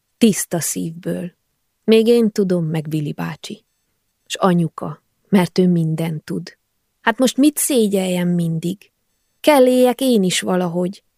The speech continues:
Az árvaságomból élek, s abból, amit dolgozok. A kutya ma este, mikor feküdtem volna, tutult. Nem sokat, de csinálta. Nem láttam, hogy feltartotta a fejét, vagy le,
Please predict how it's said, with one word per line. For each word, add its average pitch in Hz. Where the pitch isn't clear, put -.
Az 202
árvaságomból 175
élek, 175
s -
abból, 208
amit 202
dolgozok. 170
A -
kutya 214
ma 180
este, 175
mikor 185
feküdtem 190
volna, 196
tutult. 202
Nem 220
sokat, -
de 175
csinálta. 165
Nem 226
láttam, 175
hogy 175
feltartotta 180
a 180
fejét, 190
vagy 175
le, 175